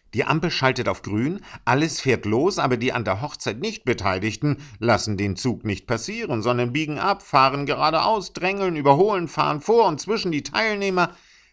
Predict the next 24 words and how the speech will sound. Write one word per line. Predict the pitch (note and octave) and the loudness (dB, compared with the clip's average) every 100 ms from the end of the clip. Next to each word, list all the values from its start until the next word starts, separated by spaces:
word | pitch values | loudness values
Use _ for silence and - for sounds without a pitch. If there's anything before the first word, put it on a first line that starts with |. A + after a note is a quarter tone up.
| _ _ _ - | _ _ _ -14
Wagen, | F#2 C#3+ F3 D#3+ D2 C2+ | -4 -2 -2 -4 -8 -6
Gäste, | A#2+ C#3+ - - F3 F3 - | -4 -4 -6 -6 -6 -6 -2
Musiker | C3+ D3+ D#3+ C#3+ D3+ E2+ | 2 2 0 -4 -2 -2
und | B2+ | -6
Kutsche | - D#3 - D#3 | -4 -4 -2 -2
mit | C3+ | 0
dem | A#2 G2 | -2 0
Bräutigam | G#2 A#2+ B2 A#2+ A2+ A2+ - _ | 2 0 0 -2 -2 -6 -20 _
kommen | - D#3 A2+ A#2 | 0 2 2 2
nur | G#2 F2+ | 2 0
schrittweise | D2+ - E2+ - - C#2+ F2+ E2+ F2+ | -2 -8 -10 -14 -14 -8 -8 -10 -12
voran. | - G2 D#2 A#1+ A#1 - _ _ _ _ _ _ _ _ - | -8 -6 -6 -10 -14 -20 _ _ _ _ _ _ _ _ -20
Als | - - - | -8 -8 -6
die | A2 G2 - - - | -8 -10 -12 -20 -4
ersten | D#3 - - | -2 -2 -4
Lichtträger | C#3+ F3 - - F#2+ G2 - | -2 -2 -4 -6 -4 -4 0
endlich | F#3 F#3+ G#2 - | 0 0 -4 -6
auf | - | -6
der | B2 | -8
Kreuzung | - D#3 F#3 - A#2+ | 0 0 0 -4 -4
stehen, | - D#3 F3 F#3+ F3+ - _ _ _ | -2 0 0 -4 -8 -20 _ _ _
erstirbt | - B2 - A#2+ - | -6 -4 -2 -4 -4
die | F#2+ | -6
Bewegung. | G#2+ F2+ - - | -4 -4 -6 -18